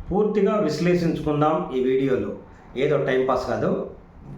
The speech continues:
క్లియర్ కట్‌గా జాగ్రత్తగా వినండి. ఎందుకంటే అమరావతి డెవలప్ కావాలంటే జనం కావాలి, జనసాంద్రత కావాలి.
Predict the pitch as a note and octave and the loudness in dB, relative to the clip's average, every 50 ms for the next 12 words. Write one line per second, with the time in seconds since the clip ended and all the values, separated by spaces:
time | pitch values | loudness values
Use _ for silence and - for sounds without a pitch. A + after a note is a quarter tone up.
0 | - - - C#3+ C#3+ D#3+ D#3+ D#3 D#3 D#3 C3+ D#3+ D#3+ F#3 G3 - - - B2 C3+ | -16 -8 -4 -2 0 0 0 0 0 0 0 0 2 2 0 0 -2 -4 -2 -2
1 | C3+ C#3 D#3 C#3 C#3+ E3+ C#3+ C#3+ C3 B2+ B2 A#2 G#2 F#2+ F2 E2+ - - - - | 0 0 0 0 0 2 2 2 2 2 0 0 0 -2 -4 -6 -8 -10 -14 -18
2 | - - - - A2+ C3 C#3+ - - D3 C#3 B2+ C#3 C#3 C#3 - - - - - | -20 -18 -14 -8 -4 -2 -2 0 0 0 0 2 2 2 2 2 0 -2 -6 -10
3 | - - - - - - - - - - - - - - - A#2 C3+ F3 F#3 F#3+ | -12 -16 -18 -18 -16 -16 -16 -14 -14 -14 -14 -14 -16 -12 -6 -4 0 2 2 2
4 | G3+ G3 F3+ F3+ F3+ F3+ F3+ F3+ D3+ D3+ D3+ D#3+ E3+ E3 D3+ D#3+ D#3+ D#3+ D#3 D#3+ | 2 4 2 2 2 2 2 2 4 4 4 4 2 2 4 4 4 6 6 6
5 | D#3 D3+ D3+ D3 C#3 F3+ G3 F#3+ F#3+ - - - - - - - - C#3 C3+ B2 | 6 4 2 2 2 2 2 0 0 -4 -6 -8 -12 -16 -20 -18 -14 -10 -4 0
6 | D3 D3+ E3 E3 E3 D#3 D3+ C#3+ C3+ B2+ B2 - G#2+ G#2+ B2 C3+ D#3 D#3 D#3+ D#3 | 0 2 2 2 2 2 2 2 2 2 2 0 0 0 0 0 0 0 0 0
7 | D#3 D3+ C#3 B2+ B2+ A#2+ A2+ G#2+ G#2 G2 G2 F#2+ F#2+ - | 2 2 2 2 0 0 2 2 0 0 0 -2 -4 -8